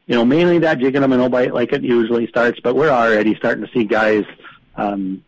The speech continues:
if they like to troll cranks, they're trolling crankbaits and they're catching fish doing that. If they like to troll spinners, uh, they've been able to troll spinners and catch some fish doing that. If they like to bobber fish, uh, they can put a bobber out and catch fish doing that.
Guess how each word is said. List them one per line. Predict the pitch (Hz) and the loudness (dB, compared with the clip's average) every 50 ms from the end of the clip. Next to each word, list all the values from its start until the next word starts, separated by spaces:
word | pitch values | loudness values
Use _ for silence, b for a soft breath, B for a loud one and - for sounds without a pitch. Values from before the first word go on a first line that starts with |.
| - | -12
if | - 110 - | -12 -6 -2
they | 135 127 | 0 0
like | 113 110 113 113 | 2 0 0 -2
to | - | -4
troll | - - 127 120 | -4 -2 -2 -2
cranks, | 113 - 117 113 120 123 123 - | 0 0 0 0 0 0 -2 -4
they're | - 110 | -6 -4
trolling | - - 110 113 110 | -2 0 0 0 0
crankbaits | - - 110 113 110 - 110 113 113 - | 0 0 -2 -2 -2 -2 -2 -2 -2 -2
and | - 110 | -4 -4
they're | 107 | -4
catching | 101 - 101 98 - 110 101 | -4 -4 -6 -4 -4 -6 -6
fish | - 110 - | -6 -8 -6
doing | - 117 113 110 | -4 -4 -2 -2
that. | 110 104 104 104 110 - B B B B B - | -2 -2 -2 -2 -4 -6 B B B B B -10
If | - 104 - | -10 -8 -4
they | 101 104 104 104 104 98 98 92 85 - - - | -2 0 2 2 2 2 0 -2 -6 -10 -10 -4
like | 113 107 110 110 - | -2 -2 -2 -2 -4
to | 113 | -6
troll | - 131 120 107 - | -2 -2 -2 -2 -2
spinners, | - 117 113 117 117 120 117 110 - - B B B B B - - | -2 -2 0 2 2 2 0 -2 -4 -8 B B B B B -6 -4
uh, | 104 104 | -2 0
they've | 107 110 104 | 0 0 0
been | 110 110 | 2 2
able | 110 107 110 110 | 2 2 0 0
to | - | 0
troll | 120 113 107 | 0 -2 -2
spinners | - - - 107 110 113 107 | -2 -2 -2 0 0 0 -2
and | - 107 | -2 -4
catch | - 107 104 - | -4 -4 -6 -4
some | - 107 | -6 -6
fish | - 120 110 - | -4 -4 -4 -2
doing | - 117 113 | -2 0 0
that. | 113 98 98 104 107 | 0 0 0 0 -2
If | 98 - | -2 -2
they | - 95 | -4 -6
like | 90 90 104 117 113 | -4 -2 -2 -2 -2
to | - 120 | -2 -2
bobber | 113 113 113 117 113 117 | 0 0 0 2 0 0
fish, | 110 - 127 120 110 - - B B B B B B _ | -2 0 -2 -2 -2 -4 -8 B B B B B B _
uh, | - 104 101 104 | -4 -2 -2 0
they | 107 110 | 0 -2
can | 104 120 104 | -2 -2 -2
put | 120 117 113 | -2 -2 0
a | |
bobber | 110 107 104 107 110 104 110 110 | 0 0 2 0 2 0 0 2
out | 107 113 113 - | 2 0 0 -2
and | 123 113 101 - | -6 -10 -8 -6
catch | 110 104 - | -6 -6 -4
fish | - 110 - | -6 -8 -4
doing | - 113 110 107 | -2 -2 0 0
that. | 107 101 101 117 | 0 0 -2 -4